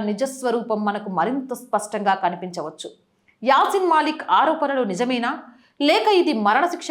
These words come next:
నుంచి తప్పించుకోవడానికి చేస్తున్న ఒక ప్రయత్నమా? మీ అభిప్రాయాన్ని కామెంట్ సెక్షన్లో తెలియజేయండి. ఇదే గనక నిజమైతే మరి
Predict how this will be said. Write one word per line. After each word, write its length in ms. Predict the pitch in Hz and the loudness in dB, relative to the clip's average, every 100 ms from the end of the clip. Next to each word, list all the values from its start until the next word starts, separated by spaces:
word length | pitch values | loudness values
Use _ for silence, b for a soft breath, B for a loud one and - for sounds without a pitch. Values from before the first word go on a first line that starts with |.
| 285 | -6
నుంచి 180 | 285 330 | -4 -2
తప్పించుకోవడానికి 760 | 254 254 339 - 320 285 277 269 262 | -2 -2 -6 -2 0 0 0 -6 -10
చేస్తున్న 300 | 262 269 247 233 | -10 -8 -6 -4
ఒక 80 | 208 151 | -6 -2
ప్రయత్నమా? 460 | 190 226 214 160 - _ b b b 196 | -2 -2 -6 -8 -8 _ b b b -4
మీ 100 | 285 339 | 0 0
అభిప్రాయాన్ని 600 | 277 285 254 233 233 226 226 | 0 -2 0 0 -4 -8 -6
కామెంట్ 260 | 208 233 233 | -6 -6 -10
సెక్షన్లో 300 | 226 214 214 | -10 -10 -8
తెలియజేయండి. 460 | 214 208 196 196 240 233 | -8 -6 -6 -6 -8 -8
ఇదే 160 | 269 285 | -6 -6
గనక 180 | 247 247 214 | -6 -6 -6
నిజమైతే 440 | 196 226 214 202 202 165 - _ _ _ - 175 | -2 -2 -2 -4 -4 -6 -10 _ _ _ -10 -4
మరి 140 | 180 | 0